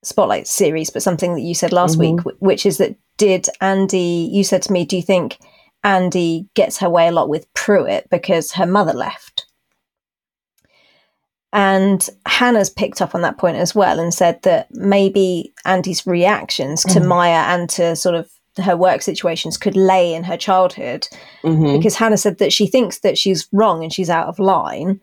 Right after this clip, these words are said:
Speaker 1: but maybe it's
Speaker 2: Mm-hmm.
Speaker 1: the way that she was raised because she was an only child and her mother left. And so maybe Pruitt gave her everything she wanted in her childhood to make up for her mother leaving. And because she doesn't have any siblings, she's never had to share.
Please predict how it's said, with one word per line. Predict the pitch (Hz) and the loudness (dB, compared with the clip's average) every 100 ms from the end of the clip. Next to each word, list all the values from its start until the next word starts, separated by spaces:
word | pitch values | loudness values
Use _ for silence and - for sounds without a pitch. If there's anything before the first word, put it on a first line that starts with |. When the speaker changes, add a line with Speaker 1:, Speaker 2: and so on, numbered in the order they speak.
| _ _ - | _ _ -2
Speaker 1:
but | 175 | 2
maybe | 190 165 | 4 4
it's | 151 | 4
Speaker 2:
Mm-hmm. | 160 | 2
Speaker 1:
the | 180 | 2
way | 180 | 2
that | 156 | 0
she | - 175 | -2 -4
was | 151 196 | -2 0
raised | 180 127 165 - | 2 0 -4 -8
because | - 208 | -6 -4
she | - | -2
was | 170 | -2
an | 160 | -2
only | - 185 165 | 0 0 -2
child | 156 185 165 - 160 | -2 0 0 0 -2
and | 165 | -2
her | 170 165 | -2 0
mother | 180 180 - | 0 0 -4
left. | 76 156 - - - 196 | -4 -4 -8 -16 -8 -2
And | 190 | -2
so | 175 180 175 | 2 2 2
maybe | 175 175 180 | 0 -2 -6
Pruitt | - 202 175 - _ - | 0 2 2 0 _ 0
gave | 190 180 185 | 2 2 0
her | 170 165 165 - _ - | 0 0 -2 -6 _ -2
everything | 202 185 180 165 | 0 0 -4 -4
she | 175 | -4
wanted | 165 170 170 - 156 - - | -2 -2 -2 -4 -6 -6 -4
in | 180 | -2
her | 185 | -2
childhood | 175 - 190 175 - 151 | -4 0 2 0 -2 -8
to | - | -4
make | 170 165 - | -2 -2 -4
up | - | -8
for | - | -2
her | 180 | -2
mother | 175 190 180 | 0 0 -2
leaving. | - 117 120 - - - - _ _ _ _ _ _ _ _ _ _ _ _ _ | -6 -10 -8 -8 -8 -10 -16 _ _ _ _ _ _ _ _ _ _ _ _ _
And | 196 180 180 - _ _ _ | 0 0 -2 -8 _ _ _
because | 214 208 220 | -2 2 2
she | - 202 | 2 2
doesn't | 208 180 180 | 2 0 -2
have | 170 196 175 | -2 -2 -2
any | 160 | -4
siblings, | - 233 - 147 - | 0 -2 -2 -6 -4
she's | 185 196 | -4 -2
never | 170 165 | -2 -2
had | 165 - | -4 -4
to | 180 | -2
share. | - 208 160 - 185 | 0 2 0 0 -2